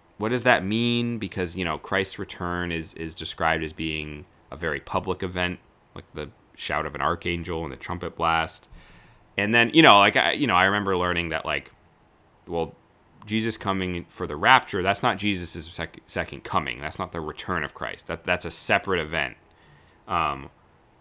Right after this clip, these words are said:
or the return of Christ refers to this thing overall. And it, like, there are different ways of explaining it. And like I said, there's different varieties of dispensationalism. Um, but it's really interesting to sort of,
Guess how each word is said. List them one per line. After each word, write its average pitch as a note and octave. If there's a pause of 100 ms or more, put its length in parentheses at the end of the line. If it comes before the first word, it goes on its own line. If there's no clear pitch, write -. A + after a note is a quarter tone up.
(640)
or G2+
the F2+
return G2
of F#2+
Christ F2+
refers F2+
to F2+
this E2
thing D#2+ (100)
overall. D#2 (160)
And D#2
it, - (100)
like, C3 (540)
there D#3+
are E3+
different F3+
ways C3
of G#2
explaining G2+
it. F#2+
And F2
like G2+
I F#2
said, E2+
there's E2+
different F2
varieties D#2
of D#2
dispensationalism. F2 (200)
Um, D2+ (960)
but G#2+
it's A2
really B2+
interesting F2+
to D#2+
sort D#2+
of, D2+